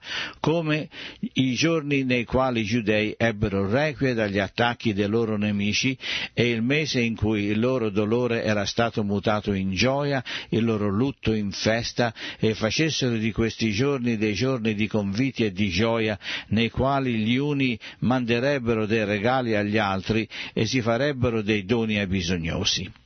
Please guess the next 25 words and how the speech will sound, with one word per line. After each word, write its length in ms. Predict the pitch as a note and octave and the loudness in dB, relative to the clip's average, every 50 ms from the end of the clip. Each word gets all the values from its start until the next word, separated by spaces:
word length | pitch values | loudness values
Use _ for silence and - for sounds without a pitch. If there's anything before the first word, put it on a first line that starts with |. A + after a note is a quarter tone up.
| _ - - - - - - - - - - | _ -20 -10 -8 -6 -6 -6 -8 -10 -4 -2
I 160 | - C#3 D3 | 0 0 0
giudei 600 | B2+ D3 F#3 D#3+ A#2+ A#2+ G#2+ G#2+ G#2 G#2+ - - - | 2 0 0 0 2 0 2 2 0 -2 -4 -4 -4
si 180 | - - C#3+ | -4 -2 0
impegnarono 800 | D3 D3 C3 - D3 C#3 B2+ A#2+ B2 B2 A#2+ A2+ A2+ A2+ A2+ A2+ | 0 -2 0 0 0 0 2 2 2 2 0 0 0 0 0 0
a 220 | - B2 A#2+ A#2 - | 0 0 0 0 0
continuare 920 | - A2 G#2+ F#2+ - A2+ G#2+ G#2 G#2+ G#2+ G#2 G#2 G#2 G#2 G#2 G#2 G#2 - - - - - - - | 0 -2 -2 0 0 0 0 2 2 0 2 2 2 0 0 0 -2 -4 -6 -12 -14 -14 -6 -2
quello 360 | - D3+ E3 D#3 D3+ C#3+ C3+ | 0 0 2 2 0 0 0
che 180 | - - B2+ | 0 0 0
avevano 420 | A2+ G2+ A2 A#2+ A#2 A2+ A2 G#2+ G#2 | 2 2 2 0 0 0 0 0 0
già 180 | F#2+ A2+ G#2 | 0 0 0
cominciato 640 | - - A2+ G#2+ G#2+ A2 G#2+ - - G#2+ G2+ G2+ A2 G#2 | 0 0 0 0 0 0 0 0 2 0 2 2 0 -2
a 60 | F#2+ | -2
fare 540 | - - G2 G2+ G2 G2 G2 G2 G2+ G#2+ - | 0 0 0 2 2 2 0 0 0 -2 0
e 180 | - B2 A#2 | -2 -2 -2
che 160 | - - B2 | 0 -2 -2
Mardocheo 800 | A#2 B2+ C#3 C#3+ C#3 B2 C3 B2 - - A#2 A2+ A2+ A2 G#2+ G#2+ | 0 0 -2 -2 -2 -2 -2 -2 0 0 0 0 2 2 0 0
aveva 320 | A2 G#2+ G#2 F#2+ G2 G#2 | 0 0 0 0 0 0
loro 260 | G#2 G#2+ G#2+ G2+ G#2 G2 | 2 0 0 0 0 -2
scritto, 600 | - - - - A2 G#2 - - - G2+ F#2 - - - - - - - | -2 -2 0 0 0 -2 -2 0 0 0 0 -2 -6 -10 -12 -12 -4 -2
poiché 340 | - A#2 A2+ - - A#2 A2 | 0 0 0 0 0 0 0
Aman, 560 | - - A2 G#2+ G#2+ B2+ B2+ B2+ A#2 G#2+ G#2 | 2 0 0 0 2 2 0 0 0 -2 -2
figliolo 580 | F#2 - - G2+ G2 G2+ A2 B2 B2+ A#2+ A#2 A2 | -2 -2 0 0 0 2 2 2 2 0 0 0
di 180 | F#2 G2+ G#2 G2 - - - - - | 0 -2 -2 -4 -6 -12 -16 -14 -4
Hamedata 800 | - A2 A2 A2 G#2 G2 F#2+ E2 G#2+ A2 G#2 G#2 - G2+ F#2 F#2 | -2 0 0 2 0 0 0 2 2 2 2 2 0 0 0 2
l'Agahita, 760 | F#2 G2 G2 E2+ G2 F#2 F2+ F#2+ G2+ F#2 - - B2 C3 | 0 0 0 0 0 0 0 0 -2 0 0 0 -2 -2